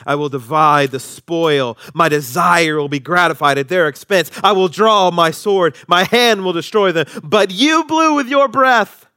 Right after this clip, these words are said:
and the sea covered them. They sank like lead in the mighty waters. Lord, who is like you among the gods? Who is like you, glorious in holiness, revered with praises, performing wonders?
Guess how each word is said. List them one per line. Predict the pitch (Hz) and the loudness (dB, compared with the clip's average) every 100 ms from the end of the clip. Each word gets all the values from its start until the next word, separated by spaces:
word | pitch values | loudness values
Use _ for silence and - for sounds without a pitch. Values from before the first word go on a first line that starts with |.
| _ _ _ - | _ _ _ -10
and | 185 | -4
the | 185 | -2
sea | - 277 262 247 | -4 -6 -4 -6
covered | - - 247 240 220 | -4 -2 0 0 0
them. | 160 135 113 - _ _ _ _ _ | -2 -4 -6 -20 _ _ _ _ _
They | 156 170 | -8 -8
sank | - 233 220 220 - | -8 -4 -4 -6 -6
like | 175 175 175 | -4 -4 -4
lead | 147 156 170 160 135 | -8 -4 -2 0 0
in | 131 | -4
the | 131 | -8
mighty | 127 123 120 113 | -6 -6 -6 -10
waters. | 107 98 85 85 - - _ _ _ _ _ _ | -12 -14 -14 -20 -20 -20 _ _ _ _ _ _
Lord, | 180 202 196 185 | 2 4 4 4
who | 226 208 | 2 2
is | 185 170 | 0 0
like | 208 214 - | 2 2 0
you | 180 170 | -2 0
among | 175 175 165 | 0 0 -2
the | |
gods? | 156 156 143 120 113 - _ _ _ 226 | -2 0 0 -4 -10 -20 _ _ _ -2
Who | 247 262 | 0 2
is | 254 226 | 0 0
like | 233 233 226 202 | 0 0 0 -4
you, | 196 | -6
glorious | 170 208 233 262 240 202 180 | -2 0 2 2 2 0 -2
in | 185 | -6
holiness, | 180 233 233 208 160 143 - - | -2 0 0 -2 -6 -8 -16 -4
revered | 175 165 240 247 214 | -4 0 0 0 0
with | 185 | -6
praises, | - 240 240 220 170 156 | -2 0 0 -2 -6 -8
performing | 190 - 262 269 247 247 | -8 -2 0 2 0 0
wonders? | 240 254 214 160 110 - | 0 0 0 -4 -6 -18